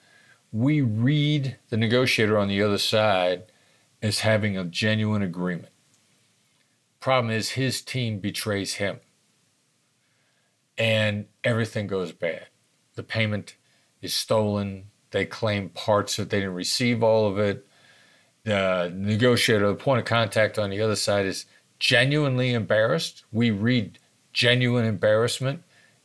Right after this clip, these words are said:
in the communications with us afterwards, 'cause he was as shocked and embarrassed and humiliated because his team didn't back him up. He thought he was a legitimate rep. And then ultimately,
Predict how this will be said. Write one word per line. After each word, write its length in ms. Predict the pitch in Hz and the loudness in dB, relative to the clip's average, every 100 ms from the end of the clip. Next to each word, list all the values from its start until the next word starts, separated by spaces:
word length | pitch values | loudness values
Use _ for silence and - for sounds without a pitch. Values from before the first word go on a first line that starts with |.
| - | -6
in 600 | 110 110 104 98 92 104 | -2 0 0 -4 -8 -8
the 100 | 101 | -8
communications 800 | - 117 110 - 110 - 117 110 | -4 -2 -2 0 0 0 -6 -2
with 140 | 110 | 0
us 180 | 113 - | 0 0
afterwards, 720 | 101 107 - 107 127 131 - _ - | 2 2 0 -4 -4 -6 -14 _ -12
'cause 180 | - - | -6 0
he 140 | 135 135 | 2 2
was 240 | 123 104 | 2 0
as 100 | 104 | 0
shocked 520 | - - 110 120 - | 2 4 4 2 0
and 100 | 107 | -2
embarrassed 500 | 101 95 101 107 104 | -2 0 2 2 0
and 80 | 98 | -8
humiliated 800 | 82 95 95 95 92 92 101 104 _ _ _ _ - _ _ _ _ | -8 -4 -2 0 0 -2 -2 -8 _ _ _ _ -20 _ _ _ _
because 360 | 107 117 110 - | -4 0 0 2
his 220 | 123 - | 0 0
team 260 | 139 135 | 0 0
didn't 180 | 131 120 | 0 2
back 240 | 127 131 - | 4 2 2
him 120 | 135 | -2
up. 180 | 139 - | -2 -2
He 100 | 113 | -2
thought 220 | 113 104 | 0 0
he 60 | |
was 140 | 101 98 | 0 -2
a 60 | |
legitimate 420 | 104 95 117 110 101 | -2 0 -2 0 0
rep. 360 | 123 - - - | 2 0 -4 -8
And 80 | 113 | 0
then 140 | 113 | 2
ultimately, 720 | 110 113 113 113 107 101 98 | 2 2 -2 -2 0 0 -2